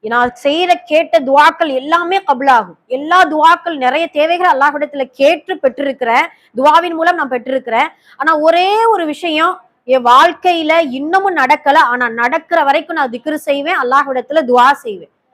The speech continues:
அது என்ன ஆசை? அதுவும் என்னுடைய லைஃப்ல பெரிய ஆசை. யாரு அப்படின்னா, ஒரு மார்க்க அறிஞர் இருக்கிறார், அவர் பேரு அஹ்மத் இப்னு ஹம்பல். அவரை நான் என்ன செய்யணும்? என்னுடைய லைஃப்ல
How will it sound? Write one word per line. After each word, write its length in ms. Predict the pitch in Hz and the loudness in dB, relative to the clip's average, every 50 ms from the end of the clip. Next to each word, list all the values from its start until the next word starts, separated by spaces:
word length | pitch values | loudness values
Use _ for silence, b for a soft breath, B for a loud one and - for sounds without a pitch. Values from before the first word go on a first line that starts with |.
| _ _ _ | _ _ _
அது 180 | - 294 294 320 | -4 -2 -2 -2
என்ன 300 | 320 320 339 370 381 339 | -4 -4 -2 0 2 2
ஆசை? 360 | 311 302 294 302 - 294 285 294 285 285 _ _ _ _ _ | 2 2 0 0 0 2 2 2 0 -2 _ _ _ _ _
அதுவும் 280 | - 220 240 330 330 302 | -6 -4 -4 -2 -4 -4
என்னுடைய 300 | 277 277 262 269 262 247 | -4 -2 0 0 0 0
லைஃப்ல 380 | 233 240 294 294 294 - 349 349 349 | 0 -2 -4 -4 -6 -6 -6 -6 -4
பெரிய 380 | - 277 269 294 349 359 370 349 | -4 -4 -2 -2 0 2 4 4
ஆசை. 400 | 277 247 240 240 - - 185 - _ _ - | 4 4 2 0 -8 -18 -20 -20 _ _ -8
யாரு 380 | 202 220 226 233 277 311 311 | -2 0 2 4 4 2 2
அப்படின்னா, 380 | 269 226 202 220 214 208 254 302 320 277 - _ b b b b b | 0 -2 -4 -8 -8 -2 -2 -2 -2 -2 -6 _ b b b b b
ஒரு 180 | - 277 330 320 | 0 0 0 2
மார்க்க 400 | 302 277 277 339 392 370 - 370 | 2 2 4 4 2 2 2 2
அறிஞர் 280 | 339 311 285 262 247 | 2 2 0 -4 -4
இருக்கிறார், 440 | 226 214 202 202 226 196 190 165 - _ _ _ _ _ | -4 -4 -8 -8 -6 -6 -6 -8 -10 _ _ _ _ _
அவர் 300 | - 254 269 285 269 - | -2 0 0 0 -2 -2
பேரு 220 | - 302 320 349 339 | 0 0 2 2 2
அஹ்மத் 380 | 277 254 - 302 330 349 302 | 2 2 0 -2 -4 -4 -4
இப்னு 340 | 302 262 269 285 311 370 427 440 - - - _ _ _ _ - | -4 -4 -2 -2 0 0 -2 -2 -8 -20 -20 _ _ _ _ -10
ஹம்பல். 460 | - - 302 302 320 339 339 311 214 - - _ _ _ _ _ - | -2 0 0 0 0 0 0 0 0 -2 -8 _ _ _ _ _ -6
அவரை 440 | - 240 269 294 381 403 370 359 392 415 392 - | -2 -2 0 4 4 4 6 6 4 4 2 2
நான் 140 | 277 277 285 | 0 -2 0
என்ன 140 | 294 302 349 | 0 -2 -4
செய்யணும்? 400 | 359 359 349 311 294 285 262 240 | -4 -4 -4 -4 -2 -2 -2 -4
என்னுடைய 320 | 240 262 269 262 262 262 | -4 -4 0 0 0 2
லைஃப்ல 400 | 247 254 311 330 320 - 302 302 | 2 0 0 -2 -4 -2 0 2